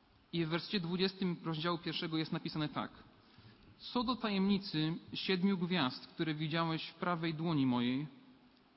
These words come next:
i siedmiu złotych świeczników, siedem gwiazd to aniołowie siedmiu zborów, a siedem świeczników to siedem zborów".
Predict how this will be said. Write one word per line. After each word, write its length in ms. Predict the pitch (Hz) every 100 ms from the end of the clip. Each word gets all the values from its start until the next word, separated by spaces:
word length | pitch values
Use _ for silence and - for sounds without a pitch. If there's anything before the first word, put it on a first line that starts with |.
| -
i 200 | 202 233
siedmiu 560 | - - 208 165 170
złotych 360 | 160 170 - 196
świeczników, 760 | - 196 - 147 - 151 - - - - - -
siedem 420 | - 226 214 220
gwiazd 640 | 170 160 120 113 - - - - - -
to 260 | 175 180 233 - - - - -
aniołowie 520 | 160 165 170 190 170
siedmiu 320 | - 170 156
zborów, 520 | 151 147 139 180 - - - - - - - - - -
a 100 | 160
siedem 320 | - 262 254
świeczników 800 | 240 - - 175 - 190 208 -
to 280 | - 156 170 170 - -
siedem 340 | - 165 165
zborów". 580 | 165 175 139 113 - -